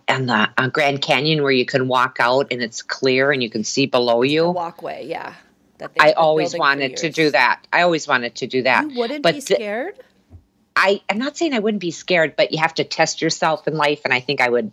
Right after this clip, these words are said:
Speaker 1: like to do that.
Speaker 2: Nana, you're such a candy, Lucky.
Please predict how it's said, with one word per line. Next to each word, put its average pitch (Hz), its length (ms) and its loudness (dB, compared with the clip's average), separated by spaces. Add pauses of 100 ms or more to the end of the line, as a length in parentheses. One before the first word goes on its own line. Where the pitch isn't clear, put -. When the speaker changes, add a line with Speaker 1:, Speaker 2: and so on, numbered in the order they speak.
(140)
Speaker 1:
like 120 240 -2
to 135 80 0
do 113 220 2
that. - 360 -2
Speaker 2:
Nana, 330 200 0
you're 311 120 -4
such 320 240 0
a 539 120 -2
candy, 262 680 -4
Lucky. 240 640 -2